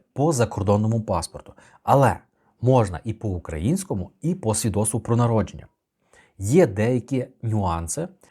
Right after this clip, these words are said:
Якщо ви виїжджаєте з території під окупації, тобто вам вдалося виїхати, вдалося втекти з-під окупації, ви можете виїхати по українському паспорту, по свідоцтву про народження.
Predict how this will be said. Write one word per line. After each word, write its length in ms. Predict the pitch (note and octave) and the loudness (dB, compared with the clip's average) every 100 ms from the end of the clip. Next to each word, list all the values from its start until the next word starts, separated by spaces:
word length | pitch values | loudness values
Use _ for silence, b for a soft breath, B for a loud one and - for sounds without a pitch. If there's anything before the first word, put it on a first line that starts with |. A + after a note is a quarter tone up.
| - | -10
Якщо 260 | G2+ F3+ | 0 4
ви 80 | C3 | 4
виїжджаєте 600 | A2 A2+ A2 C3 G2 - | 2 0 0 0 -2 -4
з 100 | F2 | -8
території 600 | - G2+ G2 C3 G#2 F2 | -6 -8 -4 -4 -2 -6
під 300 | D#2+ - D#3+ - | -10 -8 -8 -6
окупації, 600 | - B2+ G#2+ F2+ - F#2 | -4 0 2 0 -2 -8
тобто 200 | F#2+ A2 | -6 -2
вам 140 | A2+ | -2
вдалося 580 | G#2 G#2+ C3+ A2+ F#2 - | 0 0 2 2 2 -2
виїхати, 560 | E2 G#2+ B2+ - F2+ F2 - | -2 0 0 -2 -6 -8 -8
вдалося 500 | G#2 A2+ G2+ F2 F#2+ | 0 2 2 0 -6
втекти 580 | - - G2+ - G#2+ E2 | -8 -10 -10 -4 -4 -4
з-під 220 | - F#2 | -8 -8
окупації, 640 | F#2+ G2+ D3 G#3+ - G2 B B B B - | -6 2 2 2 -2 -6 B B B B -2
ви 160 | G#2+ | 2
можете 500 | A#2 A2 F#2+ F2 C#3+ D#3 _ | 4 4 2 -2 -8 -10 _
виїхати 560 | F#2+ G#2 A#2+ A#2+ A2+ - _ | -6 -2 -2 -4 -10 -12 _
по 160 | C3 | 2
українському 540 | C#3+ C#3+ G2+ G#2 - E2 | 2 2 0 0 -6 -8
паспорту, 420 | E2+ D#2+ - - - | -8 -8 -14 -20 -6
по 140 | B2 | -4
свідоцтву 420 | - F#2+ F#2+ G2+ | -2 0 -2 -2
про 120 | F#2+ | -4
народження. 380 | F#2 E2+ D#2 - | -4 -2 -6 -10